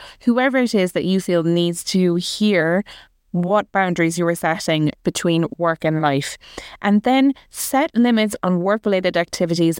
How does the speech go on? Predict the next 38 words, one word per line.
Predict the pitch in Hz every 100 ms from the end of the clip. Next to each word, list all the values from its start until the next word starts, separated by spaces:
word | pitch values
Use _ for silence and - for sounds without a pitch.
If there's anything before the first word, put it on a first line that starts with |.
| -
outside | - 214 - 226 208 208
of | 196
your | 180
working | 175 160 - 151
hours. | 147 147 139 - - -
Now, | 185 180 -
again, | 202 202 196 202 -
I | 180 214
am | - 190 196 -
recording | 190 - - 233 262 247 185
this | 170 - 196
during | 190 190
the | 196
Pregnancy | 202 190 180 180
and | 170
Baby | 170 165
Fair | 170 160 151 -
at | - 190 196
a | 190
weekend | 190 165 151 151 156 - - -
with | - 220 220 - -
lots | 190 214 262 254
of | 208
parents | 214 196 190
who | 180
were | 175
doing | 202
the | 208
same | 202 180
thing | 175 160
as | 160
I | 196 202
was, | 170 156 170 - - - -
um, | 185 180 180
which | - 214 -
was, | 208 196 196 185 - _ _ _ _ _
you | 214
know, | 185 165